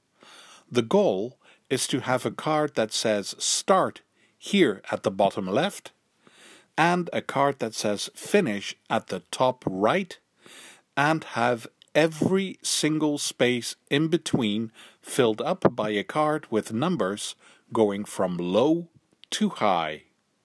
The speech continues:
If you manage to do that before you run out of cards,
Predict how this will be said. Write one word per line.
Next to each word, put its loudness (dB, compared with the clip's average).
If 2
you 4
manage -2
to -2
do 2
that -2
before 2
you -2
run -2
out -4
of -10
cards, -2